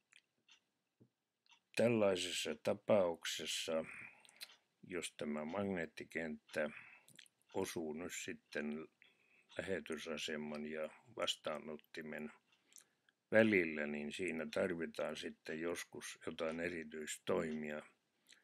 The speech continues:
että tämä häiriö voidaan poistaa. Ja mitä tulee tähän magneettisen häiriön esiintymiseen maassamme, niin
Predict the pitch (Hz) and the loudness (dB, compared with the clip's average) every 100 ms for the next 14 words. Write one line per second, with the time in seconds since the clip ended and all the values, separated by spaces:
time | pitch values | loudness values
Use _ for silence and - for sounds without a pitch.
0 | - _ _ 80 - 73 73 76 73 76 | -20 _ _ -4 -2 -6 -4 -4 -4 -2
1 | 90 87 76 76 73 76 80 76 76 76 | 0 0 -2 -6 -6 -6 -6 -4 -6 -8
2 | - 80 71 69 - - - - - - | -4 -4 -4 -4 -4 -6 -12 -10 -10 -12
3 | - - _ _ _ _ - - _ _ | -16 -18 _ _ _ _ -18 -18 _ _
4 | - - - - _ _ _ _ _ _ | -20 -20 -20 -20 _ _ _ _ _ _
5 | - _ - 107 110 120 - 104 90 95 | -20 _ -2 0 6 6 6 2 4 4
6 | 98 98 113 113 104 87 - 85 85 87 | 2 2 4 6 6 4 -2 -2 -2 -4
7 | - _ _ _ _ - _ - - 120 | -8 _ _ _ _ -20 _ -6 4 8
8 | 110 90 87 85 85 82 - - - _ | 8 6 4 4 2 -4 -10 -20 -20 _
9 | - - _ - 113 110 123 101 78 76 | -20 -20 _ 2 4 6 6 6 4 0
10 | 73 73 76 73 - 78 76 73 76 73 | 0 -2 -4 -4 -2 0 -2 -4 -6 -6
11 | 73 87 101 87 - 76 71 73 76 78 | -6 2 4 4 2 -2 -4 -6 -6 -6
12 | 80 78 76 | -6 -8 -10